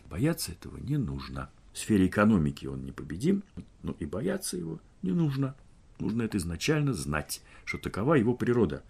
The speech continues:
что деньги будут вращаться вокруг него. Вот к этой древнейшей и авторитетнейшей интерпретации древнееврейских письмен современные переводчики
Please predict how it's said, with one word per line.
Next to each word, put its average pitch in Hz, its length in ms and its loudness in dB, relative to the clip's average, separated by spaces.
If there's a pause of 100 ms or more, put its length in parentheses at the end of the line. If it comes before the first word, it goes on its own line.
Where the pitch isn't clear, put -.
(220)
что - 180 -10
деньги 135 320 2
будут 117 280 0
вращаться - 480 -4
вокруг - 320 -8
него. 67 260 -12 (260)
Вот 107 160 4
к - 80 4
этой 139 180 8
древнейшей 127 880 6
и 95 80 -2
авторитетнейшей 101 1160 2
интерпретации - 960 -2 (180)
древнееврейских 82 1080 0
письмен 165 500 2 (300)
современные 139 680 0
переводчики 123 840 -2